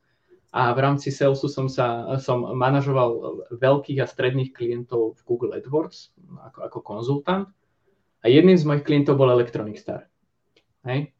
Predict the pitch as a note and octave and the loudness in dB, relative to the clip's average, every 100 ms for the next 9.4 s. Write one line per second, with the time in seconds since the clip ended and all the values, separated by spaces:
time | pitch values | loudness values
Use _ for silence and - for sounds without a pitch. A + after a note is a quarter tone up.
0 | _ C3+ B2+ A2+ - - C#3 E3 D#3 D3 | _ -4 -2 -2 -6 0 2 2 0 0
1 | D3 C#3 C3 C3 B2 A#2+ A#2+ - B2+ B2 | 0 0 0 -2 -4 -2 -4 -4 -4 0
2 | A#2 A#2+ A#2+ B2 A#2+ A#2+ - - - C3+ | 0 -2 -4 -8 -6 -8 -6 -8 -2 -2
3 | C3 B2 A#2+ A#2+ A#2+ B2 C3 B2 A2 - | -2 -2 -2 0 2 0 -4 -8 -10 -12
4 | A#2 B2+ - - _ _ _ _ _ D3+ | -16 -12 -12 -12 _ _ _ _ _ 0
5 | C#3 D3+ C3+ - - _ C3+ A#2+ - B2+ | 0 2 2 0 -10 _ -2 0 0 -4
6 | - D3+ E3 D#3+ D3+ - D3 - C#3+ C#3 | -2 0 2 2 0 -2 -8 -4 0 0
7 | C#3 B2 A#2 - - C#3 C#3 C#3+ - - | 0 -2 -2 -8 -4 2 2 2 -4 -8
8 | C#3+ C#3 B2+ C3 C3+ C3 G#2+ C3+ D#3 C#3+ | -6 -4 -6 -6 -8 -8 -4 -4 -2 -4
9 | - A2+ C3 F3 | -4 -6 -6 -8